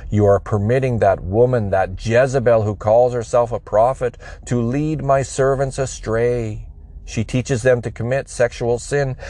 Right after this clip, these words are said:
and to eat food offered to idols. I gave her time to repent, but she does not want to turn away from her immorality.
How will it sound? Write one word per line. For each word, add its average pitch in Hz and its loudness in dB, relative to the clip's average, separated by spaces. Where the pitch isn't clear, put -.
and 123 0
to 117 -8
eat 160 -4
food 156 2
offered 113 2
to 110 -2
idols. 107 -4
I 101 0
gave 104 -2
her 113 2
time 113 0
to 110 0
repent, 113 2
but 127 4
she 139 -4
does 127 2
not 131 4
want 139 0
to 127 -4
turn 143 -2
away 131 0
from 123 -6
her 107 0
immorality. 95 0